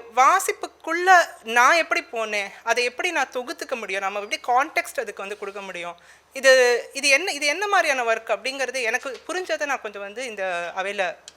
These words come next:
அஹ், பகிர்ந்துக்கலாம் அப்படின்னு இந்த உரையை நான் வந்து, அஹ், உருவகிச்சிருக்கேன். அஜிதன் இந்த கதையை எழுதினப்ப இதோடைய டிராஃப்ட் வடிவத்தை படிக்க, படிக்கிற வாய்ப்பு வந்து எனக்கு கிடைச்சது, நல்வாய்ப்பு எனக்கு கிடைச்சது.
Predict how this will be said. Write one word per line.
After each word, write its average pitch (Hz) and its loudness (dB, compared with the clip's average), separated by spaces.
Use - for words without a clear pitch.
அஹ், 175 -12
பகிர்ந்துக்கலாம் 240 -2
அப்படின்னு 185 -10
இந்த 185 -12
உரையை 180 -6
நான் 175 -8
வந்து, 160 -12
அஹ், 151 -6
உருவகிச்சிருக்கேன். 170 -10
அஜிதன் 349 4
இந்த 311 0
கதையை 294 0
எழுதினப்ப 294 -2
இதோடைய 240 2
டிராஃப்ட் 220 2
வடிவத்தை 233 -2
படிக்க, 202 0
படிக்கிற 202 0
வாய்ப்பு 226 4
வந்து 196 -4
எனக்கு 175 -6
கிடைச்சது, 175 -6
நல்வாய்ப்பு 202 0
எனக்கு 175 -8
கிடைச்சது. 160 -12